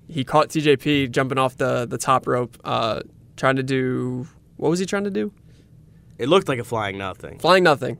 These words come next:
Speaker 1: but he
Speaker 2: Yeah.
Speaker 1: caught him in, like, such a way that, like, his finisher was, like, ready to go right after
Speaker 2: Yeah.
Speaker 1: that. Really, really cool.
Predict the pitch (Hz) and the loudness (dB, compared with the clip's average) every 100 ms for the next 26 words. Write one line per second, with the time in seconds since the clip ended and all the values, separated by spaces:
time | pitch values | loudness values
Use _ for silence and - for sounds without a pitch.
0 | - 143 143 143 170 196 185 147 131 127 | 0 2 2 2 6 6 6 2 -2 -2
1 | 170 160 139 147 127 131 127 147 - 165 | 0 0 4 4 4 -2 -2 -4 -2 0
2 | 156 123 127 117 135 131 123 131 123 123 | 0 -2 -6 -4 -2 -2 0 0 0 -2
3 | 123 143 190 110 147 160 139 127 - 113 | -2 0 -2 -2 2 4 4 0 -6 -10